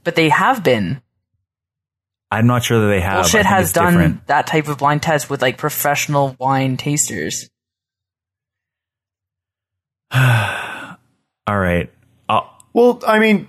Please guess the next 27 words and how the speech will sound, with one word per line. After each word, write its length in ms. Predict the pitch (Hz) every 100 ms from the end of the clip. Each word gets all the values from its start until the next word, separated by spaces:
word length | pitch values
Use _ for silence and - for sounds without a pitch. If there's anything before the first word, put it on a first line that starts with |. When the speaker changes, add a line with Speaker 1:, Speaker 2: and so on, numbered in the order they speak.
| 135
Speaker 3:
you 160 | 165
can 160 | 202 254
be 140 | 208
professional 680 | 160 131 - 175 180 143 123
and 120 | 113
not 200 | 113 127
necessarily 640 | 104 113 - - 123 117 98
good 300 | 87 117 139
at 160 | 82 69
it. 140 | 60 - _ _ _ -
Speaker 2:
<laughs> 760 | 117 110 95 95 104 - 107
That's 260 | 110 98 -
true, 160 | - 123
Speaker 1:
Fair. 260 | 175 120
Speaker 2:
too. 140 | 113 101
Speaker 1:
That's 220 | 156 165
fair. 480 | - 123 120 - - -
Speaker 2:
<laughs> 400 | 127 - - 117 _ _ _ _ _ _ _ _ _ - - - - - _
Um, 480 | - 110 107 104 85 _ _ _ _ _ _ _ _ _ _ _ _ -
oh, 40 |
I 360 | 120 92 80 85
don't 160 | 98
know 80 | 98
how 120 | 90
to 40 | 92
spell 240 | - 92
sommelier. 500 | 87 92 82 76 60